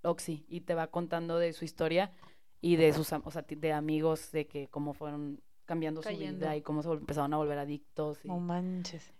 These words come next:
Speaker 1: eh, o sea, es, es algo muy fuerte es-, esta
Speaker 2: Me sorprende
Speaker 1: medicina
Speaker 2: mucho
Speaker 1: ahí
Speaker 2: que
Speaker 1: en
Speaker 2: literal
Speaker 1: Estados
Speaker 2: puedes
Speaker 1: Unidos.
Speaker 2: Perdón, sí. O sea, que literal puede ser de que te rompiste el pie y ya tu vida cambia y eres adicta a drogas.
Speaker 1: Decían que la recetaban simplemente por doctor, dolores de muela.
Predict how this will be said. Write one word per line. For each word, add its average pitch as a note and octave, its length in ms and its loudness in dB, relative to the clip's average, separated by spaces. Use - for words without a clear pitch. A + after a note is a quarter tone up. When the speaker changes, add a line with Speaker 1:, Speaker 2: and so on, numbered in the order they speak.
Speaker 1:
eh, D#3+ 200 -4
o D#3+ 100 2
sea, F3 140 4
es, E3+ 220 2
es G3 380 0
algo A3 180 4
muy A3+ 180 6
fuerte E3 520 2
es-, - 180 -10
esta D#3 800 -2
Speaker 2:
Me A3 80 -6
sorprende A#3 380 4
Speaker 1:
medicina D4 100 6
Speaker 2:
mucho D#4 120 4
Speaker 1:
ahí D#4+ 60 4
Speaker 2:
que D#4 40 6
Speaker 1:
en D4+ 60 6
Speaker 2:
literal A#3+ 280 8
Speaker 1:
Estados D3+ 60 2
Speaker 2:
puedes A#3+ 240 8
Speaker 1:
Unidos. C#3 200 -4
Speaker 2:
Perdón, F3 380 -6
sí. - 120 -16
O - 440 -20
sea, A3 100 -4
que A3 120 -2
literal G3 320 2
puede A#3+ 180 8
ser A#3+ 160 4
de B3 140 0
que G3 640 4
te F#3+ 180 0
rompiste F3+ 400 -2
el G#3+ 80 0
pie G#3+ 300 8
y A3 60 4
ya F#3+ 340 4
tu F#3+ 80 0
vida F3+ 200 2
cambia F#3+ 240 -2
y F#3 60 2
eres F3+ 160 0
adicta F3 500 0
a E3+ 60 -6
drogas. E3 420 -8
Speaker 1:
Decían F#3+ 380 -2
que A#3 80 0
la B3 140 4
recetaban F#3 580 2
simplemente F#3+ 540 0
por F#3+ 220 8
doctor, E3+ 420 4
dolores E3+ 400 2
de F3 80 0
muela. D#3 340 0